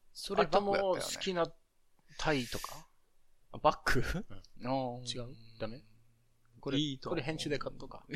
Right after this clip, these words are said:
Speaker 2: <laughs> いや、いいんじゃないですか。牛乳を吸い込んだ雑巾の歌を歌ってるバンドのことですかね。
Speaker 1: あー、あ、あ、それだ。多分、どちらかというとね。
Speaker 2: <laughs> 田中さんが出してくる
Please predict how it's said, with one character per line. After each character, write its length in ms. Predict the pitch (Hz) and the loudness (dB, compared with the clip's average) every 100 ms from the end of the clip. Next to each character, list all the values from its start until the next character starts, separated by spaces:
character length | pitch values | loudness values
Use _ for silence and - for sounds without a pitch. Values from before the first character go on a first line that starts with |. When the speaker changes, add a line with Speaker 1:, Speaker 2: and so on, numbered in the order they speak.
| - | 2
Speaker 2:
<laughs> 280 | - - 135 | 4 4 6
い 60 | 135 | 6
や、 160 | 117 | 6
い 100 | 120 | 4
い 40 | 123 | 4
ん 40 | |
じ 80 | 120 | 4
ゃ 40 | |
な 80 | 104 | 4
い 20 | |
で 80 | 107 | 2
す 100 | 117 | 2
か。 360 | - 135 160 - - - - - | 6 8 6 -2 -14 -14 -12 -6
牛 280 | 127 135 135 | 0 2 2
乳 180 | 127 127 | 0 2
を 120 | 123 | 2
吸 220 | - 139 | 4 2
い 40 | |
込 160 | 120 131 | 4 2
ん 40 | |
だ 100 | 110 | 2
雑 240 | 104 120 123 | 2 4 4
巾 200 | 135 131 | 2 0
の 100 | 107 | 0
歌 160 | 113 123 | 2 4
を 40 | |
歌 160 | 113 113 | 6 4
っ 80 | |
て 100 | - | 4
る 80 | 113 | -2
バ 160 | 107 - | 0 0
ン 60 | |
ド 80 | 107 | 0
の 100 | 110 | -4
こ 100 | 110 | -4
と 80 | - | -4
で 100 | - | -2
す 80 | - | 6
か 60 | |
ね。 60 | 156 | 8
Speaker 1:
あ 40 | |
ー、 680 | 175 180 165 156 - - - | 10 10 10 8 4 -2 6
あ、 40 | 214 | 6
あ、 200 | 208 - | 6 0
そ 140 | - 185 | 4 6
れ 100 | 170 | 8
だ。 240 | 123 - - | 8 4 0
多 120 | - | 6
分、 180 | 139 131 - - - | 6 4 -2 -10 0
ど 100 | 135 | 4
ち 120 | - | 8
ら 100 | 143 | 8
か 100 | 139 | 8
と 80 | 123 | 4
い 60 | |
う 40 | 101 | 4
と 100 | - | 4
ね。 100 | 214 233 185 | 4 4 0
Speaker 2:
<laughs> 140 | - | 0
田 120 | - 160 | 6 8
中 180 | 190 | 10
さ 160 | 175 160 | 8 8
ん 80 | 147 | 8
が 80 | 139 | 6
出 120 | 165 - - 180 160 - 151 - | 6 4 -4 -6 0 2 6 8
し 80 | |
て 120 | - 160 | 8 6
く 100 | - | 4
る 160 | 113 | 0